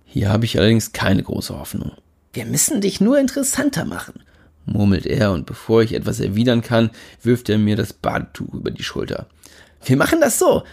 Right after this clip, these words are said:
du gehst jetzt mit dem Handtuch runter, klopfst an ihrer Tür und fragst, ob du bei ihr duschen könntest. Du kommst gerade aus dem Gym und deine Dusche ist kaputt.“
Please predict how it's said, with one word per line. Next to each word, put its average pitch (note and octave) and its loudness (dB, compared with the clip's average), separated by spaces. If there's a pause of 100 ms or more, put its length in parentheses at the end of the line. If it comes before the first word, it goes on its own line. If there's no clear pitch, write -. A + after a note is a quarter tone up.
(160)
du E4 6
gehst E4 0
jetzt - -2
mit A#3+ 0
dem D#3+ 0
Handtuch B3+ -2
runter, A#3+ 2
klopfst - -2
an A3 0
ihrer B2 -2
Tür D4 2
und F#3+ -2
fragst, - -4 (420)
ob - -4
du A3 0
bei F3 2
ihr G3 4
duschen B3+ 2
könntest. - -6 (160)
Du F3 -2
kommst C#4+ 0
gerade F3+ 2
aus G3+ 2
dem E3 2
Gym F#3+ 0 (320)
und - 2
deine F3+ 2
Dusche C4 0
ist - -6
kaputt.“ - -6